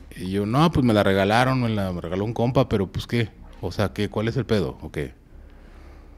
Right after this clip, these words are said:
Y me empieza a pedorrear enfrente de todos. Y después me dijo, "Voy a regresar por ti. En un año regreso por ti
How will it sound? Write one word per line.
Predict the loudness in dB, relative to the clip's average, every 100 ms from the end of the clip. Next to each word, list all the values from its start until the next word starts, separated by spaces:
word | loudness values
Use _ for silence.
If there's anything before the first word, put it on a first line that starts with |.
| -20 -20 -20 -20 -20 -20 -8 0
Y | 2
me | 4
empieza | 0 0 0 2 2
a |
pedorrear | 4 4 6 4 6 6 4
enfrente | 2 0 0 0 0 2
de | 2
todos. | 2 2 2 -2 -10 -18 -20 -20 -20 -20 -20 -20 -20 -20 -20 -20 -20 -20 -20 -20 -20 -20 -20 -20 -20 -20 -20 -20 -20 -20 -20 -20 -6
Y | 0
después | 0 4 4
me | 4
dijo, | 4 4
"Voy | 6 6
a |
regresar | 4 2 0
por | -2 -2
ti. | -2 -4 -10 -20 -20 -20 -20 -20 -20 -20 -20 -20 -10
En | -4 -2
un | 0
año | -2 0 -2
regreso | -2 -6 -8
por | -8 -6
ti | -2 -4